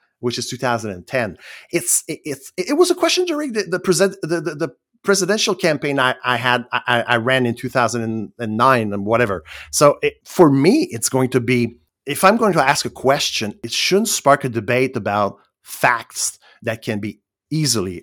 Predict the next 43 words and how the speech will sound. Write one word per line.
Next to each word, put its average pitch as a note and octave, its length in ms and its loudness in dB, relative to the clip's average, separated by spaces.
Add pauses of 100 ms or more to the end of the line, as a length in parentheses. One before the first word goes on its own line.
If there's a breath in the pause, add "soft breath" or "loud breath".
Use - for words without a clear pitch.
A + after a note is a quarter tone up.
or A2 160 -2
not A2+ 320 2
easily G#2 360 -4
verified. A2+ 580 2
But G#2+ 80 -2
I A2 80 -2
mean, G2+ 180 -4 (220 loud breath)
if - 140 -10
I A#2+ 80 2
had B2 160 -4
put B2+ 160 -4
the A#2 80 -6
time, G#2+ 200 -4
I G#2 60 -2
would G2+ 140 -6
have G2 80 -12
found F#2+ 240 -6
the F#2+ 140 -8
answer G2 500 -6
either G2 200 -6
on F#2+ 120 -6
the F2 80 -8
forums G2+ 440 -2
or F#2 140 -8
on F#2 140 -8
Discord. F#2+ 380 -4 (280 soft breath)
However, A#2+ 560 2 (320 soft breath)
once E3 400 2
you've C#3+ 220 -6 (180)
established C3+ 680 0 (120)
all D3+ 200 6
the C3 80 -2
facts, C#3 560 -6 (400 soft breath)
there A#2 320 -2
still - 640 -2
is C#3 240 -4
a G#2 80 -6
very B2 420 -2
subjective, F#2+ 1080 -6 (420)
something C#3+ 480 0
that A2+ 140 0
is G#2+ 280 -6
a, G#2+ 120 -8